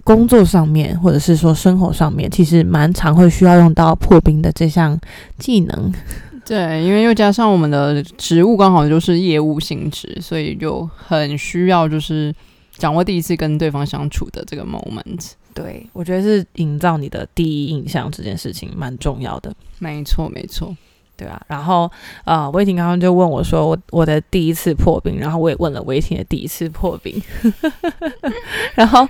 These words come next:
Speaker 1: 威霆就说：“我没有在跟人家破冰的，我直接问他说，‘哦，报价单在这边，你看一下，你要再跟我说。’”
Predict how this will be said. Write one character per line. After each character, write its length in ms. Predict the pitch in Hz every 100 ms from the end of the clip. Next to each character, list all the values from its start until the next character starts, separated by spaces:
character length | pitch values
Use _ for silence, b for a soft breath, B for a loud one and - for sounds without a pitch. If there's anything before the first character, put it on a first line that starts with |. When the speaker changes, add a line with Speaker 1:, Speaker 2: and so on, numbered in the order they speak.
| B B B
Speaker 1:
威 120 | 240
霆 140 | 247 202
就 100 | 208
说 220 | 202 208 B B
：“我 140 | - 190
没 100 | 247
有 80 |
在 140 | 214 214
跟 100 | 196
人 80 | 165
家 140 | 156
破 200 | 160 165
冰 200 | 147 143
的， 120 | 151
我 120 | 165
直 160 | 165 165
接 120 | 170
问 160 | 185 180
他 200 | 160 160
说 240 | 160 156 -
，‘哦， 60 |
报 160 | 156 170
价 100 | 175
单 160 | 160
在 140 | 165 165
这 160 | 151
边， 200 | 151 139
你 60 | 147
看 240 | - 165
一 60 | 156
下， 320 | 151 - 202 -
你 140 | 202
要 180 | 165 160
再 80 | 165
跟 100 | 156
我 80 | 143
说。’” 320 | - - 190